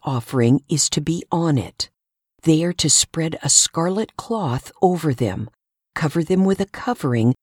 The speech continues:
made of fine leather, and insert the poles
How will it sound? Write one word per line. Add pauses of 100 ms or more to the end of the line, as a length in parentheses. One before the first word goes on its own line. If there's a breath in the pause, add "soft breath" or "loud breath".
(140)
made
of
fine
leather, (400)
and
insert
the
poles